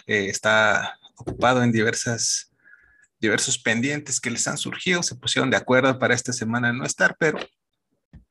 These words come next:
estamos sacando a flote este barco llamado el podcast Lupulero. Gran saludo al Boris Grano, que lo mandamos urgentemente a solear esas níveas carnes porque ya parecía un cadáver. Ya después de Halloween no es necesario verse como un cadáver, no tiene ningún rédito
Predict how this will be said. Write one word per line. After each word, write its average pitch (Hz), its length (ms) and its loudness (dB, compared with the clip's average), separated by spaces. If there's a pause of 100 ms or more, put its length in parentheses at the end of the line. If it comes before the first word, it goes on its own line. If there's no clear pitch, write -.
(760)
estamos 110 480 -2
sacando 110 420 0
a 101 60 0
flote 113 400 -4
este 104 220 -4
barco 107 400 0
llamado 104 500 -4
el 98 80 -12
podcast 113 480 -4
Lupulero. 131 680 0
Gran 113 220 -8
saludo 110 460 2
al 98 200 -2 (240)
Boris 110 380 -2
Grano, 110 400 2
que 98 340 -10 (760)
lo 113 100 -8
mandamos 117 420 0
urgentemente 131 680 0
a 113 80 6
solear 120 360 0
esas 117 320 -2
níveas 131 360 -2
carnes 139 560 -4
porque 101 440 -4
ya 101 180 0
parecía 101 560 0
un 104 100 -4
cadáver. 151 400 2
Ya 120 140 0
después 113 340 -4
de 110 60 -12
Halloween 120 500 -2
no 117 140 -2
es 123 160 -2
necesario 120 420 0
verse 123 280 0
como 107 180 -14
un 123 100 -8
cadáver, 113 500 2
no 110 120 -8
tiene 117 220 -6
ningún 113 280 -2
rédito 127 400 0